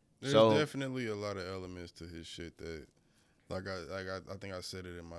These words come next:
Speaker 1: Instagram post, like, no matter how you felt about the nigga designs or whatever, he might, like, I remember that Cash App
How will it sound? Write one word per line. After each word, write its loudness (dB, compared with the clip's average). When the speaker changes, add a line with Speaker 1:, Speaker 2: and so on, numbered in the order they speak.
Speaker 1:
Instagram -12
post, -14
like, -12
no -16
matter -10
how -8
you -10
felt -12
about -12
the -20
nigga -16
designs -16
or -18
whatever, -10
he -14
might, -10
like, -12
I -8
remember -12
that -14
Cash -10
App -14